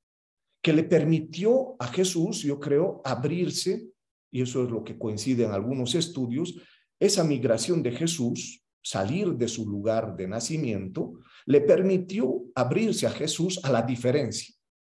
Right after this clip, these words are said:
Le permitió abrirse a Jesús a un mundo mucho mayor, a un mundo más amplio, a un mundo plural, a un mundo más tolerante. Y ahí el testimonio de los judíos de Cafarnaúm,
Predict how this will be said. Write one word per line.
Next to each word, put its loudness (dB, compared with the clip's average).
Le 2
permitió 4
abrirse 2
a -4
Jesús -6
a -2
un 2
mundo 2
mucho 0
mayor, -2
a -4
un -2
mundo 0
más -4
amplio, -2
a 0
un 4
mundo 4
plural, 2
a 6
un 6
mundo 4
más 0
tolerante. 0
Y 4
ahí 2
el 2
testimonio -2
de -2
los -4
judíos -4
de -8
Cafarnaúm, -2